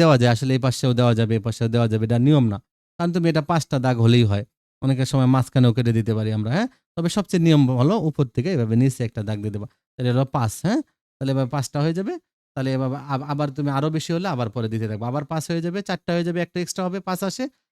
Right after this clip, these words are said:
তখন কেটে আবার এভাবে দিয়ে দিবা। তাহলে এভাবে তোমরা সবগুলো যে যে ঘরের সংখ্যা আছে, তবে সবচেয়ে নিয়ম হলো তুমি যেই সংখ্যাটা,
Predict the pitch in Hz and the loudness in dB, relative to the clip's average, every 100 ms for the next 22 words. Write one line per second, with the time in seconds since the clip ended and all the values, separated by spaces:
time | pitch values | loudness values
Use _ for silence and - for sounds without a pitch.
0 | _ 127 113 - 131 127 123 123 117 113 | _ -8 -8 -6 -8 -6 -4 -4 -2 -4
1 | 110 107 104 113 _ _ _ - 147 147 | -4 -6 -10 -14 _ _ _ -8 -4 -2
2 | 151 147 147 143 143 143 147 139 139 131 | -2 -2 -4 -4 -4 -4 -4 -4 -4 -4
3 | 120 135 135 135 127 127 - 143 131 131 | -2 -2 0 -2 -2 -4 -4 -8 -6 -8
4 | 202 233 _ _ _ - 131 127 175 - | -10 -12 _ _ _ -10 -8 -6 -8 -4
5 | 190 190 190 220 214 160 135 147 143 151 | -2 -2 -2 -4 -2 -2 0 0 -2 -4
6 | 147 151 | -4 -6